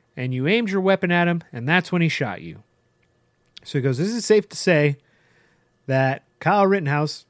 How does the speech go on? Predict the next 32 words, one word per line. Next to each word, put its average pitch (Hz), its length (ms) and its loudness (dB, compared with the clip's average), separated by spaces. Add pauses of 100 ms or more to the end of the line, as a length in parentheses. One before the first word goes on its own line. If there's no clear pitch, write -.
(100)
didn't 202 300 2
point 185 280 -2
his 143 160 -2
weapon 170 500 -2 (100)
at 147 200 -6
you 196 400 0 (100)
until 165 400 0
you 202 500 0
approached 208 560 -2
him 143 140 0
with 131 180 -4
your 175 220 0
weapon 123 460 -2
pointed 139 360 -2
at 127 200 -2
him?" 101 300 -14
And 123 120 -12
he's 113 160 -12
like, 104 280 -10 (1040)
"Yes." 104 580 -8 (240)
<laughs> - 80 -6 (600)
He's 120 160 -8
like, 120 160 -6
"Okay." 160 400 -2 (160)
So - 160 -8
he 131 40 0
walks 143 300 2
him 185 80 -2
back 185 180 2
through 185 140 0
the 165 80 0
question. 127 440 -4